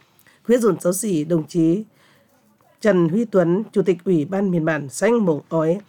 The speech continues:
Hiệp hội Đảng đòi Việt Nam tại anh ship bong thính có năm doanh nghiệp, cớ tháo tiểu công banh tháo tẩy bung, yêm có năm tóng, điều bé siêu, có nhung là phó, kêu Đảng đòi xa Quảng Thuận. Sám mảng quân thuất thám tiểu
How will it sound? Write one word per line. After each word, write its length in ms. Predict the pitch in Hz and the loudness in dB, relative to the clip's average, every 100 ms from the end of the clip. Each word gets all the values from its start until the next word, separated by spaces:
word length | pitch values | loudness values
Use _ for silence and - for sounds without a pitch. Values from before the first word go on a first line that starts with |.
| _ _ | _ _
Hiệp 160 | 214 | 0
hội 140 | 185 190 | 2 0
Đảng 240 | 180 160 | 0 0
đòi 160 | 170 165 | 0 0
Việt 200 | 151 156 170 | -2 -4 -2
Nam 300 | 190 180 175 | -2 0 -2
tại 140 | 170 | -2
anh 160 | 190 190 | -4 -4
ship 180 | 302 | -4
bong 240 | - 202 190 | -2 -2 -2
thính 180 | 175 160 | -4 -4
có 100 | 233 | -4
năm 220 | 226 202 | -2 -2
doanh 340 | 214 190 175 | -2 -2 -2
nghiệp, 180 | 160 156 151 - - _ | -2 -2 -2 -12 -20 _
cớ 240 | 185 180 202 | 2 2 2
tháo 220 | 180 160 | -2 -2
tiểu 280 | 175 196 151 - | 0 0 0 -2
công 240 | 214 208 | -4 0
banh 160 | 196 202 | -2 -2
tháo 220 | 160 160 | -4 -6
tẩy 280 | 170 165 135 - | -2 -2 -2 -2
bung, 320 | 180 175 170 170 - 190 | 0 0 -2 -8 -16 -2
yêm 360 | 208 190 180 | 2 4 2
có 140 | 175 277 | 0 0
năm 140 | 254 254 | 0 0
tóng, 400 | 175 165 180 190 | 0 0 -2 -6
điều 200 | 185 175 | 0 0
bé 200 | 147 196 | 2 0
siêu, 420 | 196 214 190 175 - | -2 0 0 0 -2
có 100 | 285 | -2
nhung 340 | 285 196 151 139 | 0 0 -4 -10
là 160 | 180 165 | -8 -8
phó, 400 | - 175 208 254 - | -6 -2 0 -2 -2
kêu 240 | 170 170 | 2 2
Đảng 200 | 175 165 | 0 -2
đòi 320 | 160 156 147 139 _ _ - | 0 -2 -4 -14 _ _ -10
xa 320 | 202 180 165 | -2 0 0
Quảng 220 | 170 131 135 | -4 -6 -4
Thuận. 180 | 202 220 _ _ _ _ _ _ | -2 -2 _ _ _ _ _ _
Sám 260 | - 202 240 | -2 0 2
mảng 180 | 180 139 | -2 -4
quân 120 | 208 | -4
thuất 160 | 254 269 | -4 -4
thám 160 | 294 | -6
tiểu 220 | 285 190 | 0 -2